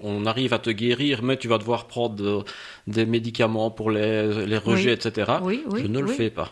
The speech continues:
Speaker 1: Mon confort de vie actuel avec ma pompe est suffisant, euh, que pour ne pas aller dans tout ça.
Speaker 2: Ah ben, moi, je trouve que c'est un super message que tu passes et un,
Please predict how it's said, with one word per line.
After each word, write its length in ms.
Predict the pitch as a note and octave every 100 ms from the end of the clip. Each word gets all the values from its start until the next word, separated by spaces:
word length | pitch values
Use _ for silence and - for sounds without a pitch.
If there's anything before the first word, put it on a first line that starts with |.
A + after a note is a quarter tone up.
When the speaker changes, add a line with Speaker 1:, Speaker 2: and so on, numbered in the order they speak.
| -
Speaker 1:
Mon 120 | G#2+
confort 380 | G2+ C#3 C3 B2
de 100 | A#2
vie 220 | A2 A#2
actuel 560 | - - - B2 B2 C#3 A#2+
avec 240 | A2 A2
ma 120 | G#2+
pompe 360 | G2+ B2 B2+ C3+ - _ _ _
est 300 | - A2 A2
suffisant, 720 | - - - A2+ G#2+ A#2+ - - - - - - _ -
euh, 100 | - - G#1 A#1 C2+
que 100 | -
pour 160 | A2+ A2+
ne 100 | G#2+
pas 180 | - B2
aller 160 | A2
dans 140 | G#2 G2+
tout 140 | G#2
ça. 140 | - - - - _ - - - -
Speaker 2:
Ah 40 |
ben, 140 | D#3+ G3
moi, 120 | E3
je 100 | -
trouve 200 | F#3 -
que 100 | E3
c'est 200 | - E3
un 460 | D#3+ D#3+ D#3 D#3
super 360 | D#3 A3 B3 G#3
message 400 | D#3+ - A3 G#3+
que 80 | F3
tu 160 | -
passes 340 | D#3+ F#3+ A3 -
et 160 | D#3+
un, 380 | D#3 D3+ D3+ D3+